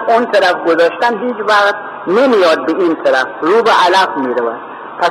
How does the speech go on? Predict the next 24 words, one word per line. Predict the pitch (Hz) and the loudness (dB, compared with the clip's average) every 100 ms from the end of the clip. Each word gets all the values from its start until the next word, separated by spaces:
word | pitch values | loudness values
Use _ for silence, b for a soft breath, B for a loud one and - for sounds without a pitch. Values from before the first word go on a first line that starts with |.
| - | -2
این | 220 202 | -2 2
اراده | 175 160 165 196 | 4 4 2 2
دارد | 214 214 220 214 208 196 | 4 4 4 2 2 0
و | |
احس-، | 180 139 175 156 180 | -2 -2 -4 -4 -2
احساس | 147 - 170 185 - | -2 0 -2 -2 -2
هم | 160 | -4
می‌کند. | 151 131 - 104 - - - - - - - - - - - - - - - - - - | -4 -6 -8 -10 -12 -14 -18 -18 -18 -18 -18 -18 -18 -18 -18 -16 -16 -16 -16 -16 -16 -2
بالاتر | - 202 262 269 277 262 277 269 | 2 4 6 4 4 4 4 4
از | 262 | 2
او | 262 262 254 247 247 262 - - - - - - - | 2 4 4 4 2 0 -10 -14 -16 -16 -16 -6 0
حس | 285 262 262 - | 0 0 0 2
و | 247 220 | 4 4
اراده | 190 170 165 165 - 247 | 4 4 4 4 4 4
و | 254 | 4
اختیار، | 190 175 - - 151 180 208 170 135 - - | 2 0 -6 -4 0 4 4 4 0 -4 0
شعور | 175 226 233 196 | 2 4 2 2
به | 151 | 0
اصطلاح، | 135 - - 127 - - - - - - - - - - | -2 -4 -6 -4 -2 -4 -12 -16 -16 -16 -16 -16 -12 0
که | 151 147 135 - | 4 4 2 2
ح-، | 196 170 175 160 | 2 2 2 2
اراده | 160 156 147 143 185 220 | 4 4 4 4 2 2
و | 208 - 156 | 2 0 0
شعور | 170 196 | 2 2